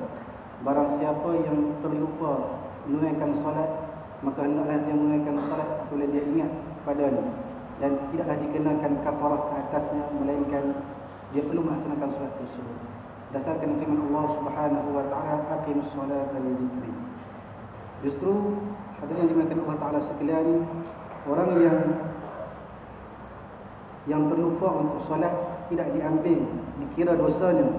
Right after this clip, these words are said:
Tetapi apabila dia telah menunaikan, tetapi apabila dia ingat, maka perlu dia menunaikan solat, dan tidak berdosa bagi mereka yang,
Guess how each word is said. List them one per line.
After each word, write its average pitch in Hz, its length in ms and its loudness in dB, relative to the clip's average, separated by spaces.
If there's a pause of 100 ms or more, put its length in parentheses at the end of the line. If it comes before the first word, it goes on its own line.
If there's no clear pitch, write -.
(560)
Tetapi 151 400 2
apabila 160 320 2
dia 170 200 4
telah 170 280 4
menunaikan, 156 560 2
tetapi 165 400 0
apabila 165 240 0
dia 160 120 2
ingat, 185 260 2 (500)
maka 139 160 -6
perlu 170 240 -2
dia 160 120 2
menunaikan 156 480 0
solat, 165 320 2 (680)
dan 151 320 6
tidak 165 240 2
berdosa 165 400 2
bagi 160 240 2
mereka 160 360 2
yang, 156 220 4